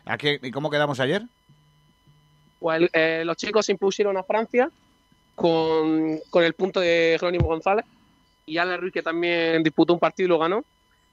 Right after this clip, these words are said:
Speaker 2: Y el femenino también ganó, le ganó a Bélgica en este caso, con
Speaker 1: Uy.
Speaker 2: gran aportación también de Bea González,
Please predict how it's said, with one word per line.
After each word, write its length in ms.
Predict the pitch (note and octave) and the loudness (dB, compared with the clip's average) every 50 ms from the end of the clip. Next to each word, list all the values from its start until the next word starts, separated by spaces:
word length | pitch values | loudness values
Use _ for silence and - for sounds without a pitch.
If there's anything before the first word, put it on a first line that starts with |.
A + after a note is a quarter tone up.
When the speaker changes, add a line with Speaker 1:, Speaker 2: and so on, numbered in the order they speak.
| - - | -6 0
Speaker 2:
Y 140 | F#3+ F3+ F3 | 2 2 2
el 80 | E3+ | 2
femenino 440 | - F#3 F3 F#3 G3 G3+ A3 A3+ A3+ | 0 -2 -2 0 0 0 0 0 0
también 300 | - F#3 F3 F#3+ G3 G3+ | 0 0 0 2 2 2
ganó, 360 | G3 G3 F#3+ G3+ G#3+ A#3 D4+ - _ _ _ _ _ _ - - | 2 0 -2 -2 -2 -4 -6 -8 _ _ _ _ _ _ -12 -4
le 140 | D3+ D#3+ | -2 -2
ganó 300 | D3+ D3+ D#3 D#3+ E3+ F3 F3 | -2 0 0 0 2 2 4
a 160 | E3 D#3+ E3 | 4 2 2
Bélgica 320 | F3 G3 G#3 - F#3+ E3+ | 2 0 -2 -2 -4 -4
en 80 | E3+ E3+ | -4 -4
este 160 | - - E3+ | -2 -2 0
caso, 320 | F3 G3 G#3 - A3+ A#3 - _ _ _ _ _ _ _ _ _ | 2 2 0 0 -4 -8 -10 _ _ _ _ _ _ _ _ _
con 140 | - F#3 F3 | 0 2 2
Speaker 1:
Uy. 40 | F3 | 2
Speaker 2:
gran 160 | F3+ F#3+ G3 | 0 -2 -4
aportación 380 | F#3+ F3 F#3 - F3 - G3+ G3 | -4 -6 -8 -10 -8 -10 -8 -8
también 240 | F3+ F3+ F#3+ G3 | -8 -10 -10 -12
de 80 | F3 E3+ | -12 -10
Bea 100 | E3 E3 | -10 -10
González, 380 | D3+ D#3+ D3+ - G#3+ G3+ E3 D3+ | -10 -12 -10 -8 -8 -8 -8 -10